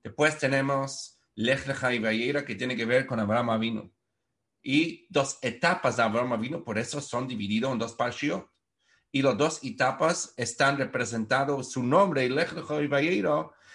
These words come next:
y también está conectado con el hecho que Abraham no tuvo un Brit en Lech Lecha, y sí tuvo un Brit en Parshat Vayera.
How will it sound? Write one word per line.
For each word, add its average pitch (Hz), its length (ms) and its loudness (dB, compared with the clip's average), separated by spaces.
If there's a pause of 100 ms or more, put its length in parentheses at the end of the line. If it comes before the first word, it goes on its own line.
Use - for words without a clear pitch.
(100)
y 135 200 -2
también 151 460 2
está 165 280 0
conectado 170 560 2
con 143 140 0
el 143 160 0
hecho 180 560 0
que 139 280 -6
Abraham 139 600 2
no 160 220 6
tuvo 160 180 4
un 120 320 4
Brit 151 260 2
en 117 140 0
Lech 113 180 0
Lecha, 131 400 0 (280)
y 127 120 -6
sí - 380 -4
tuvo 196 260 0
un 151 180 0
Brit 180 360 2
en 151 340 0
Parshat 143 340 2
Vayera. 117 480 -4